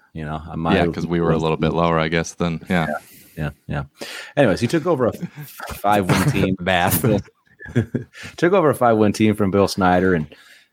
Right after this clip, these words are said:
Speaker 1: improved them right out of the gate. He, he won eight games in his first season. He was a bit of, you know, he had a,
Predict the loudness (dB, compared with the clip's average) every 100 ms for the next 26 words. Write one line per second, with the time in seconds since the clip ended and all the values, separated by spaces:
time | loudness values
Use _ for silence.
0 | -12 -12 _ _ -12 -2 0 2 4 4
1 | 2 2 4 4 4 2 -2 -2 -2 -4
2 | -2 0 2 2 0 0 2 0 2 -2
3 | -2 -2 -2 -2 -2 0 2 2 0 -2
4 | -2 -2 0 -2 -2 -4 -4 -6 -14 -18
5 | _ -4 0 2 2 2